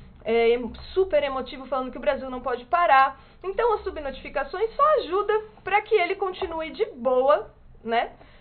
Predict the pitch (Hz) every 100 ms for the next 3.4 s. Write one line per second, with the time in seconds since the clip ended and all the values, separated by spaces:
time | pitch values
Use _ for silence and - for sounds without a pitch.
0 | - - - 240 240 226 277 403 - 277
1 | 269 269 320 381 285 320 285 247 247 240
2 | 269 247 240 240 233 240 277 240 247 320
3 | 294 254 285